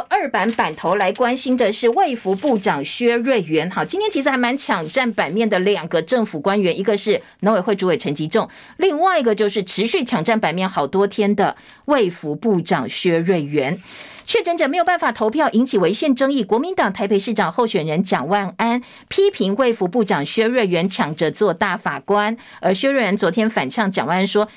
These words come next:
：“你的法律学位是怎么来的？”两个人隔空交火，火药味相当浓厚。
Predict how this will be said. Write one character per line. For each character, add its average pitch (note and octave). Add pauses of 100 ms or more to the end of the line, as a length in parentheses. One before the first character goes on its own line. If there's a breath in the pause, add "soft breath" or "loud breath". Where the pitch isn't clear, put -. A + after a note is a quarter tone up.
(120 loud breath)
：“你 G3+
的 F3+
法 E3
律 G#3
学 E3+
位 F#3+
是 G3
怎 E3
么 C3
来 D3+
的？” G#3 (340 loud breath)
两 A3+
个 E4
人 E4+
隔 F#3+
空 B3
交 E4+
火， -
火 C#3+
药 G3
味 G3+
相 G#3
当 G#3+
浓 D3
厚。 -